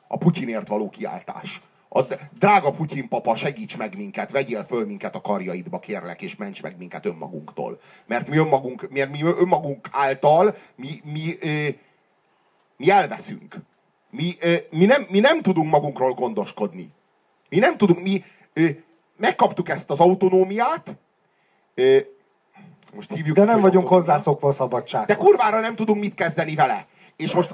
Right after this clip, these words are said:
Speaker 1: valahova be kell olvadni, és mi inkább or-, tehát az az igazság, hogy ma Magyarországon attól tartok, hogy többen olvadnának bele inkább Oroszországba, mint az Európai Unióba.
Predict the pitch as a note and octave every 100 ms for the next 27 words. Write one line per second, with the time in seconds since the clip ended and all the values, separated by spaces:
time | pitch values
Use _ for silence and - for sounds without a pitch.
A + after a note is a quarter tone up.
0 | E3 A3+ C4 F#3+ D3+ F3+ - C#3 C#3 C#3+
1 | D3 D3+ G3 D4 - - D3 C4+ G#3+ C3+
2 | C3+ C3 - - - A3+ A3+ D3+ D3+ -
3 | C#3 F#3 - - - A#2 C#3+ F#3+ G#3+ -
4 | C3 D3+ E3+ E3+ - D#3 E3 G3+ - D#3
5 | D#3 E3 D#3 D3+ D#3 F#3 D#3+ D3+ G#3+ F3+
6 | C3 B2+ B2 A#2 A#2 A#2+ A2 A#2+ A#2 A#2+
7 | G#2 G2+ G2+ G2 G2+ - F#2+ G2+ F#2+ A#2
8 | D3+ - _ A2 A2+ B2 C3 G2+ G2+ G#2
9 | G#2+ G2+ F#2 F#2